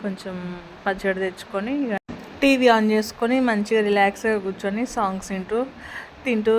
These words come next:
టీవీ చూస్తున్నా. ఇక మా ఆయన అయితే ఫ్రెష్ అవుతుండు. ఇక ప్రణయ్ కూడా almost వచ్చే టైమ్ కూడా అయిపోయింది. ఇక almost లేట్ అయిపోయింది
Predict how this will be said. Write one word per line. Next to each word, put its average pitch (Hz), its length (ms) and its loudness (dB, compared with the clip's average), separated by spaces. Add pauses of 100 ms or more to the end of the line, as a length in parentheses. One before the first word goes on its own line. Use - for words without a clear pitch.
(120)
టీవీ 196 220 2 (100)
చూస్తున్నా. 202 360 -4 (100)
ఇక 208 100 0 (100)
మా 196 140 0
ఆయన 185 120 -4 (100)
అయితే 190 160 -4 (100)
ఫ్రెష్ 190 320 -4
అవుతుండు. 175 440 -4 (280)
ఇక 220 100 0 (100)
ప్రణయ్ 202 380 0
కూడా 208 180 2
almost 190 380 -4
వచ్చే 185 200 -6 (100)
టైమ్ 185 140 -2 (100)
కూడా 190 180 0
అయిపోయింది. 175 520 -6 (340)
ఇక 226 80 -4 (320)
almost 214 360 0
లేట్ 220 200 2
అయిపోయింది 233 260 2